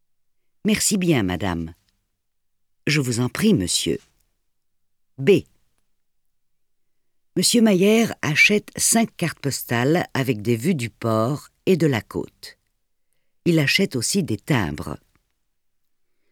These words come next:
Puis il choisit encore la revue Elle et Var Matin, le journal du département du Var. Le vendeur prend les cartes et les timbres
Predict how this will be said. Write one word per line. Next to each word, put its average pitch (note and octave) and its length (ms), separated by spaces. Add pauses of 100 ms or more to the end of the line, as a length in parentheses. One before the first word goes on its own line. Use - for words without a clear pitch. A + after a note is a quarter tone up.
(120)
Puis A3+ 240
il D3 160
choisit D#3+ 440
encore F3+ 400
la D3 160
revue G#2+ 360 (100)
Elle C#3+ 400 (500)
et A#2 220
Var E3+ 260
Matin, C3 500 (420)
le B2+ 120
journal D3+ 500
du G#2+ 120
département C#3+ 640
du A2 160
Var. F2 560 (1700)
Le F#2 100
vendeur F#2 540
prend - 200
les F#2 140
cartes - 400
et G#2 60
les F2 120
timbres F3 540